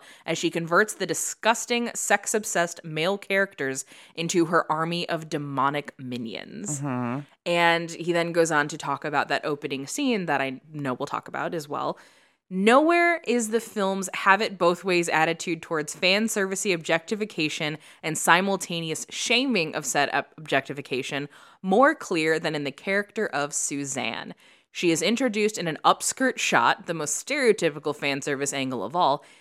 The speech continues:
Speaker 1: as she bends over in a convenience store to inspect laundry detergent, a product that certainly carries gendered implications.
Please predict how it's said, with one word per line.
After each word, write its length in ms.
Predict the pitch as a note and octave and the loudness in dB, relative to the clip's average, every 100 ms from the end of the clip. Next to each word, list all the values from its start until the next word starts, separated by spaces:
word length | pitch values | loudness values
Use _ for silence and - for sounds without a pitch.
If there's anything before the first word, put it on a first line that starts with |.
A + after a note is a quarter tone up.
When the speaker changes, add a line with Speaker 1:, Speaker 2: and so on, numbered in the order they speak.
| - | -10
Speaker 1:
as 100 | F3 | -6
she 120 | - F3 | -4 2
bends 340 | A3 C#4 A3+ | 4 6 6
over 260 | G3 F#3 G3 | 4 4 0
in 180 | E3+ | 0
a 60 | D3+ | -4
convenience 640 | E3 D#3 D#3+ G3 A3 A3 - | -6 -6 -4 0 0 -2 -6
store 240 | G3+ G3+ | -2 -2
to 140 | G3 E3+ | -2 -6
inspect 420 | D3 - G3 - | -4 0 -2 -2
laundry 540 | D#3+ C#3 D3 E3+ D3+ C3+ | -4 2 4 4 -2 -4
detergent, 580 | C3 C#3 C3 A#2 F#2 - - _ | -8 -10 -10 -10 -12 -14 -20 _
a 60 | E3+ | -6
product 480 | - - G3+ A3+ - | 0 6 6 6 0
that 180 | D3+ - | -2 -2
certainly 500 | - A3+ A#3 A#3 A3+ | 2 2 2 -2 -2
carries 460 | - F3 D#3+ - | -2 0 0 -2
gendered 560 | - - A#3 F3+ C#3 C#3+ | -2 2 2 4 2 0
implications. 920 | C3+ C3 D3+ - A#3 - - - - | -4 -8 -8 -6 -4 -4 -8 -10 -12